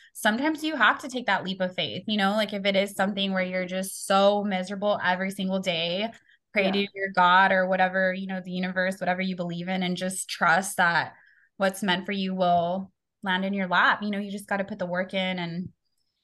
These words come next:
Speaker 1: and I don't know, um, I'm sending you my best wishes. There's one more that I wanted to read. I had shared something. This wasn't, like,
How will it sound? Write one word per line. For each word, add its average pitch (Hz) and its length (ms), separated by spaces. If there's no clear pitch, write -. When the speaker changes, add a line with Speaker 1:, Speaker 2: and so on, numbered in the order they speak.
Speaker 1:
and 196 400
I 214 80
don't 240 100
know, 220 280
um, 208 480
I'm 214 220
sending 220 340
you 214 100
my 190 460
best 202 360
wishes. 185 640
There's 247 260
one 220 260
more 233 160
that 247 120
I 247 80
wanted 208 260
to 202 80
read. 185 400
I 254 100
had 440 200
shared 202 360
something. 240 400
This 262 200
wasn't, 254 540
like, 196 300